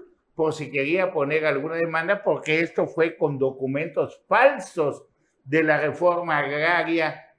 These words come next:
en Puebla. Con documentos falsos han vendido gran parte de la bahía de Chetumal, patrimonio de la gente de Calderitas.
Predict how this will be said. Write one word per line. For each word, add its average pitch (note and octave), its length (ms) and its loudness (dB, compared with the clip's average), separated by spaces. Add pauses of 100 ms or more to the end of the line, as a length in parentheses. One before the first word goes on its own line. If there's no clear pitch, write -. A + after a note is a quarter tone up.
(100)
en F3+ 460 -2
Puebla. F#3 1000 6
Con E3 280 -2
documentos F3 920 -2
falsos G3+ 640 0 (420)
han F3+ 340 4
vendido E3+ 720 -4
gran E3+ 520 -2
parte F3 480 -2
de D3 140 -2
la C#3 160 0
bahía D#3+ 420 0
de C#3 220 -4
Chetumal, C#3+ 640 -4
patrimonio D#3+ 1000 -4
de D#3 160 0
la C#3 160 0
gente E3 420 -10
de D#3 160 -10
Calderitas. D#3+ 800 -4